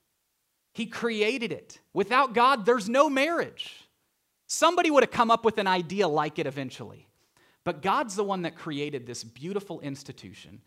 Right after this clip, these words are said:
for very specific reasons. And if we really want to have healthy, godly relationships, if we really want to reflect the marriage that God has for us, we have to listen to what God's word has to say about it. So take some time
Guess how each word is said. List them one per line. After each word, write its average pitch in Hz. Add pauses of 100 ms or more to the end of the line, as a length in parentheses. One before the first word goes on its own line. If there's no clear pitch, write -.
(160)
for 135
very 151
specific -
reasons. 98
And 135
if 127
we 131
really 180
want 180
to 139
have 117
healthy, 185 (160)
godly 151
relationships, 120 (380)
if -
we 143
really 175
want 175
to 147
reflect 135 (260)
the 139
marriage 147
that 120
God 123
has 123
for 92
us, - (680)
we 127
have 143
to 151
listen 135
to 120
what 104
God's 117
word 107
has -
to -
say 104
about -
it. -
So -
take 185
some 208
time 131